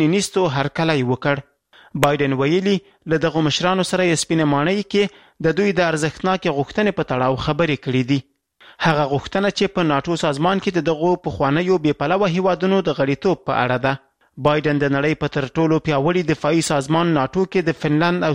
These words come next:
سویډن د غړیتوب د غوښتنې کلک ملاتړ څرګند کړ. بایدن وویل، دولت به یې نن د دغو هیوادونو د غوښتنې راپور خپل کانګرس ته وړاندې کړي او هغوی باید د ناټو سازمان پراختیا تایید کړي. بایدن وویل،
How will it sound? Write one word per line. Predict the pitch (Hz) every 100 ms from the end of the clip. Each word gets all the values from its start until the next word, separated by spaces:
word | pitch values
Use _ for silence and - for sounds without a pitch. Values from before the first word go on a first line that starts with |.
| -
سویډن | 147 147 165 175
د | 156
غړیتوب | 139 135 165 165 147
د | 139
غوښتنې | 135 - 196 196 -
کلک | 196 190 -
ملاتړ | 143 131 127 123 -
څرګند | 139 131 131 131
کړ. | 147 143 - _ _ _ _ -
بایدن | 135 135 147 170
وویل، | 185 180 180 156
دولت | 151 160 170
به | 156
یې | 165 160
نن | 170 180
د | 165 151
دغو | 156 156
هیوادونو | 143 143 135 160 165
د | 151 147
غوښتنې | 131 175 170 147
راپور | 131 - 190 196 - - -
خپل | - 175 165
کانګرس | 147 147 170 -
ته | 156
وړاندې | 143 175 202 202
کړي | - 202 196
او | 160 135
هغوی | 143 180 160
باید | 165 180 156
د | 151
ناټو | 143 - 190 180
سازمان | 160 170 196 180
پراختیا | 135 - - 139 139 -
تایید | 151 151 - -
کړي. | 143 139 - _ _ 143
بایدن | 135 131 131
وویل، | 165 185 180